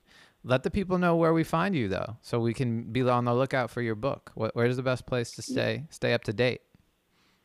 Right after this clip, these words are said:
Speaker 2: Uh, definitely. So I'm on Instagram, uh, King Hardy, K I N G H A, eight eight,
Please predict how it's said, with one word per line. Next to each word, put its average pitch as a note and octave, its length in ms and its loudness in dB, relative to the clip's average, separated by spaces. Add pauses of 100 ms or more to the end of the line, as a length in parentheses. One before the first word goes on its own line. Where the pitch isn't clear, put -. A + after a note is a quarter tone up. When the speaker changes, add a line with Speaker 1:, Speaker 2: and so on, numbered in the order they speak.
(340)
Speaker 2:
Uh, A#2 240 4
definitely. B2+ 420 2
So A#2 220 2
I'm A#2+ 200 0
on A#2+ 260 -2 (140)
Instagram, D3 720 2 (160)
uh, A2 400 2 (440)
King C3+ 400 0 (720)
Hardy, C#3 460 2 (260)
K B2 260 0
I A2+ 100 -2
N A#2 320 -6
G B2 260 -4 (120)
H - 180 -4
A, A#2 140 -8 (280)
eight A#2+ 220 -2
eight, A#2+ 280 -4